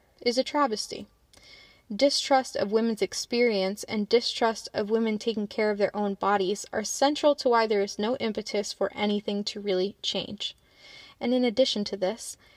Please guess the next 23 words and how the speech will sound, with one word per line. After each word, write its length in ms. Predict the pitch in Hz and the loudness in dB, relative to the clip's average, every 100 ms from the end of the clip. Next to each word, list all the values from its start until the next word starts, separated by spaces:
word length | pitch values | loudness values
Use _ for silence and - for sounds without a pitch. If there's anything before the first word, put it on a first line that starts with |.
| _ - | _ -4
being 240 | 226 220 | -2 -2
pathologized 1080 | 208 196 - 202 208 202 190 185 214 240 - - | -4 -4 2 4 4 2 2 2 2 0 -2 0
or 160 | 202 196 | 0 0
ignored 640 | 202 202 220 254 208 202 | -4 -2 2 4 2 2
by 140 | 196 196 | 2 2
healthcare 400 | 196 - 196 185 | 0 2 0 0
professionals 680 | 208 190 190 208 202 202 - _ | -2 -4 -4 -4 -6 -8 -14 _
leads 320 | 254 277 285 | 0 0 0
people 300 | - 262 240 | -2 -2 0
to 140 | - 214 | -2 -4
seek 300 | - 214 - | -6 -6 -2
alternative 580 | 202 - - 220 202 196 | -2 -2 -2 0 0 0
modalities 640 | 190 190 214 208 185 190 | -2 0 2 4 4 2
of 120 | 190 | 0
healing. 420 | - 277 202 - 208 _ - - - | 2 2 2 -2 -14 _ -20 -20 -18
Sometimes, 720 | - 254 247 240 240 214 220 | 2 4 4 2 2 2 0
of 160 | - 196 | -4 0
course, 240 | 208 202 | 2 2
this 160 | 214 202 | 0 0
is 200 | 190 - | 0 2
legitimate 540 | 202 190 196 196 190 | 2 4 2 2 0
non-Western 640 | 196 185 180 175 - - 196 | 0 0 2 0 0 -2 -2
modalities. 800 | 196 190 170 101 - - - | 0 0 0 0 -4 -6 -10